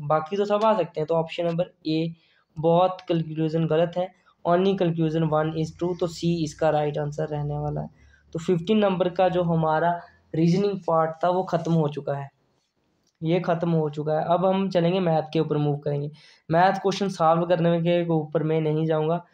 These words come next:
बहुत time इसमें लग जाएगा। अब आप इसमें क्या करोगे, मैं आपको question दूंगा, time दूंगा, आप करो, अगर हो गया ठीक, नहीं तो मैं answer आपको बता दूंगा। इनमें से कौन सा number जो है वो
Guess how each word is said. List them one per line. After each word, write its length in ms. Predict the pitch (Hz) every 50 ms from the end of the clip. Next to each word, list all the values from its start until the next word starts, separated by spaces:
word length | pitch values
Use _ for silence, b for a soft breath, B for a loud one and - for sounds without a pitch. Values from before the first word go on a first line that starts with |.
| b b b b _
बहुत 280 | 156 156 170 180 175 -
time 240 | 175 160 156 156 156
इसमें 240 | 156 151 160 156 151
लग 180 | 147 147 151 160
जाएगा। 360 | 160 165 165 165 165 170 175 - - _ _ _ _ _ _
अब 380 | - - - 165 175 180 165 180 - -
आप 240 | 160 160 170 170 170
इसमें 220 | 180 170 180 180 170
क्या 120 | 180 180 170
करोगे, 240 | 175 170 170 175 180
मैं 80 | 175
आपको 200 | 175 165 160 170 165
question 360 | 165 165 160 165 175 175 170
दूंगा, 180 | 170 165 170 170
time 300 | 165 160 151 156 165 165
दूंगा, 240 | 165 165 165 165 165
आप 160 | 156 160 - -
करो, 160 | 156 160 180 185
अगर 180 | 175 160 151 147
हो 200 | 147 151 151 156
गया 160 | 156 165 170 170
ठीक, 240 | 165 160 170 175 -
नहीं 240 | 165 151 151 147 147
तो 180 | 147 165 185 185 b b b b _ 156
मैं 60 | 156
answer 240 | 151 147 - 156 151
आपको 220 | 147 147 151 156
बता 220 | 160 165 165 160 151
दूंगा। 280 | 147 143 143 143 147 147 - _ _ _ _ _ _ _ _ _ _ _ _ B B B B B B B B B -
इनमें 260 | 190 190 196 202 196
से 140 | 190 214 214
कौन 220 | 208 196 190 196 190
सा 100 | 196 202
number 300 | 190 180 175 165 170 175 165
जो 120 | 165 180
है 180 | 175 170 170 175
वो 140 | 170 170 180